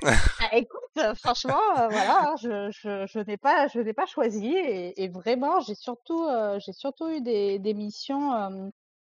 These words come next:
Speaker 2: en, en mode, heu, démarrage de projet, on a besoin d'être aiguillé. En fait, je fais beaucoup de... au final, j'ai fait beaucoup de consulting quand même.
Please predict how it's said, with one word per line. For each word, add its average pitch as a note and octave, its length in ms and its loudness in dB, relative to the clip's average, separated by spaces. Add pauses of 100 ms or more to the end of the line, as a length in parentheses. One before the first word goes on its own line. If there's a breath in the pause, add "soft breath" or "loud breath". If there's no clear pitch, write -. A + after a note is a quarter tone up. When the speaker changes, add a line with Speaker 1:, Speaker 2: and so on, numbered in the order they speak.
(300)
Speaker 2:
en, F#3+ 460 -2
en G3 160 0
mode, A3 380 2
heu, E3+ 320 0 (400)
démarrage A3+ 680 6
de G3+ 100 0
projet, G#3+ 720 4
on C4 120 4
a G#3+ 80 0
besoin G#3+ 200 -2
d'être G#3 280 -4
aiguillé. G3+ 720 0
En - 60 -6
fait, F#4+ 200 -14
je - 60 -20
fais A#3 100 -2
beaucoup B3 240 -4
de... - 60 -6 (380 soft breath)
au B3 100 4
final, D#4 280 -2
j'ai C4+ 120 -2
fait B3+ 120 -2
beaucoup C4 380 -2
de - 60 -14
consulting B3+ 680 -2
quand A3+ 160 -2
même. B3 200 -4